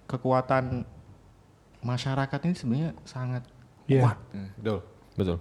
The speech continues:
Speaker 1: Ketika mereka benar-benar, eh, bersatu gitu ya, bersatu
Speaker 2: Hmm.
Speaker 1: untuk dalam tujuan yang sama. Bahkan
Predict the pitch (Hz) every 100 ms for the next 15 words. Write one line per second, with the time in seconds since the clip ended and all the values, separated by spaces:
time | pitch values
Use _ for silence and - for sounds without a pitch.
0 | - - - - 120 120 120 120 113 113
1 | 110 110 107 110 110 107 - - - -
2 | 107 104 104 101 101 101 104 - 98 -
3 | 131 135 117 110 113 98 - 101 135 117
4 | 117 110 - - - - - - 101 101
5 | 107 107 104 104 98 104 117 143 - -
6 | - _ - - _ - - - - -
7 | - 98 135 160